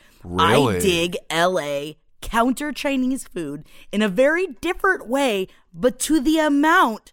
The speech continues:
Speaker 2: that I love New York Chinese food.
Speaker 1: Get outta here. I
Speaker 2: Yeah.
Speaker 1: can't imagine that.
Speaker 2: Next time you come out, I'm gonna bring you.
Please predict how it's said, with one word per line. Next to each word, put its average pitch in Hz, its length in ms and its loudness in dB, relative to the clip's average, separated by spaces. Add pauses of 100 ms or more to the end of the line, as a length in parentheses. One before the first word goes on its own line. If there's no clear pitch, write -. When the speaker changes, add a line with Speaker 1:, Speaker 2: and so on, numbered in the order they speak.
(140)
Speaker 2:
that 196 200 -4
I 196 200 2
love 180 340 2
New 170 80 -4
York 143 300 -2
Chinese 104 360 -12
food. - 280 -18 (280)
Speaker 1:
Get 185 300 -2
outta 165 320 2
here. 113 260 -6
I 110 80 2
Speaker 2:
Yeah. 165 140 2
Speaker 1:
can't 175 140 2
imagine 139 680 0
that. 127 160 -4
Speaker 2:
Next 185 240 -2
time 220 160 0
you 240 120 0
come 220 200 2
out, 160 240 4
I'm 180 140 2
gonna 170 140 0
bring 160 240 0
you. 131 260 -10